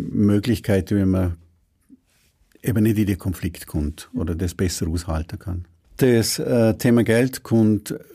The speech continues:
sehr oft in Veränderungsphase auf. Also wenn ein Paar zum Beispiel zusammenzieht oder wenn das erste Kind auf die Welt kommt und die Frau aus dem Arbeitsleben für eine Zeit ausscheidet. Sehr hilfreich ist, wenn das Paar die Einstellung hat oder gewinnt,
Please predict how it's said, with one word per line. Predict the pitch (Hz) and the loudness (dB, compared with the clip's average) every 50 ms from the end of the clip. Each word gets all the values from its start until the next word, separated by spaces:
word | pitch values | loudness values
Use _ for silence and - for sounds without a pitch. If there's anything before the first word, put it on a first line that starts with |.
| - - - - _ _ - | -20 -20 -20 -20 _ _ -12
sehr | - - 135 120 120 117 | -4 0 2 4 4 4
oft | 113 - - - - | 2 0 -2 -2 0
in | 107 101 | 0 2
Veränderungsphase | - 104 95 98 107 120 135 143 - - - 113 117 120 117 127 | 2 0 2 2 2 2 0 -2 -4 -4 -2 -2 -2 0 0 -2
auf. | 131 139 135 - | -2 -2 -4 -6
Also | 123 110 92 104 | -4 -2 0 2
wenn | 101 98 | 2 2
ein | 95 92 | 0 0
Paar | - - 95 92 92 | 0 0 0 0 -2
zum | - - 101 | -2 -2 -2
Beispiel | 92 92 85 - - 85 | -2 -2 -2 -4 -8 -6
zusammenzieht | - - 104 113 135 127 - - 139 143 147 143 - - _ _ - - - - - - | -2 0 2 2 0 0 0 -2 -2 -2 -2 -6 -10 -20 _ _ -20 -20 -20 -20 -20 -6
oder | - 104 104 113 113 139 127 131 - 117 | -2 0 0 2 2 2 2 0 0 0
wenn | 104 107 104 104 | 0 2 2 2
das | 104 - - | 0 0 -2
erste | - 113 104 101 95 - - - 98 | -2 0 0 0 0 -2 -4 -6 -6
Kind | - - 113 120 127 135 | -2 2 2 2 2 2
auf | 117 - | -2 -4
die | - 113 | -2 -2
Welt | 107 107 113 - | 0 0 -2 -2
kommt | - - 120 120 117 117 - | -2 0 0 0 0 0 0
und | 110 101 92 85 | 0 0 0 -2
die | - - - | -4 -8 -4
Frau | - 95 92 92 95 92 98 - - | -2 0 2 2 2 0 0 -2 -4
aus | 101 90 - - | -6 -6 -4 -4
dem | 101 98 | -4 -2
Arbeitsleben | 98 101 98 101 101 - - 98 95 95 92 | -2 -2 -2 -2 -4 -4 -2 -2 -2 -2 -2
für | - - | -2 -2
eine | 95 92 85 | -2 -2 -2
Zeit | - - 104 90 - - | -2 -4 -4 -4 -4 -4
ausscheidet. | 104 110 117 - - 98 92 87 85 80 85 87 - - - - _ _ _ _ _ - _ _ - - - | -6 -6 -6 -4 -2 -2 0 0 -2 -2 -6 -8 -10 -12 -20 -20 _ _ _ _ _ -20 _ _ -20 -14 -10
Sehr | - - - 143 131 127 | -6 -2 0 2 2 2
hilfreich | 113 123 135 139 127 - 123 117 107 95 110 | 2 2 0 0 -2 -2 0 0 0 0 -2
ist, | 127 120 - - - - - | -2 -4 -4 -8 -12 -6 -2
wenn | 117 107 110 - - - - - - _ | 0 0 0 0 -2 -8 -14 -18 -12 _
das | - 117 - - | -6 -6 -6 -6
Paar | - - 101 101 113 123 | -6 -4 -2 -2 0 0
die | 117 120 117 117 | -2 -2 -2 -2
Einstellung | 127 135 - - 110 107 107 117 110 - - | -2 -2 -2 -2 0 0 0 0 -2 -2 -2
hat | 107 107 131 127 - - - - - | -2 -2 -2 -4 -8 -16 -16 -10 -8
oder | 104 104 90 92 | -6 -4 -4 -4
gewinnt, | 87 - - - 104 110 127 127 - - - | -6 -6 -2 -2 0 0 0 -4 -6 -12 -16